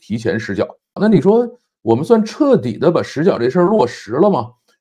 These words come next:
是不是中国经济创新这件事儿就没有了呢？也不能完全这么说，因为其实这么讲吧，我们注册一个公司五年，你该做起来也就做起来了吧，做不起来也就算了。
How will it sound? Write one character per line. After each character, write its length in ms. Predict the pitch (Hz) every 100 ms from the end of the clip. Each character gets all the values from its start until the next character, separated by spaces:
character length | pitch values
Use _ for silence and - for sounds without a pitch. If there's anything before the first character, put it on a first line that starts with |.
| _ -
是 80 |
不 80 | 165
是 140 | 160 160
中 260 | 180 180
国 300 | 135 113 117
经 280 | 120 170 165
济 200 | 147 117
创 260 | - 151 113
新 140 | 156
这 80 | 143
件 120 | 131
事 100 | 147
儿 20 |
就 100 | 110
没 140 | 104 170
有 100 | 196
了 240 | - 120
呢？ 100 | 117 _ _ _ _ _ _
也 260 | 127 117 -
不 200 | - 240
能 200 | 233 220
完 180 | -
全 220 | - 165 117
这 80 |
么 80 | 101
说， 180 | - 101
因 120 | - 208
为 120 | 277
其 180 | - 226
实 320 | 254 247 -
这 100 | 247
么 40 | 214
讲 160 | -
吧， 80 | 104
我 160 | 107 90
们 80 |
注 140 | 113 226
册 160 | 185
一 40 | 143
个 60 |
公 140 | 170 180
司 220 | 190 175 - _ 127
五 160 | 127 117
年， 260 | 107 80
你 300 | 139 139 120
该 220 | - 208 220
做 200 | 226 139
起 120 | 98
来 80 | 123
也 60 |
就 100 | -
做 180 | 110 208
起 80 | -
来 100 | 62
了 120 | -
吧， 140 | - -
做 160 | 190
不 60 | 123
起 120 | -
来 160 | - 131 -
也 120 | 107 90
就 100 | 101
算 300 | - 240
了。 120 | -